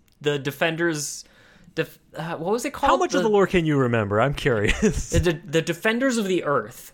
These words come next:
Speaker 1: which
Speaker 2: Yep.
Speaker 1: was a bad knockoff superhero show. It had, I wanna say, a, a actual real world race car driver or pilot as the, no, it was Flash Gordon, right?
Speaker 2: It was Flash Gordon.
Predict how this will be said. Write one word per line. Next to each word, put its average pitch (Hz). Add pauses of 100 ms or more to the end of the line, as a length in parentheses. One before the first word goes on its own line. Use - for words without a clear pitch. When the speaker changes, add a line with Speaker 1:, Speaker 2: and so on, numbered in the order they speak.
(120)
Speaker 1:
which 151
Speaker 2:
Yep. -
Speaker 1:
was 156
a 147
bad 160
knockoff 156
superhero 139
show. 139
It 147
had, 165 (400)
I 165
wanna 208
say, 208
a, 156
a 147 (280)
actual 175
real 160
world 156 (1000)
race 156
car 196
driver 202
or 143
pilot 175
as 147
the, 156
no, 208
it -
was 185
Flash 226
Gordon, 123
right? 135
Speaker 2:
It 208
was 208
Flash 139
Gordon. 143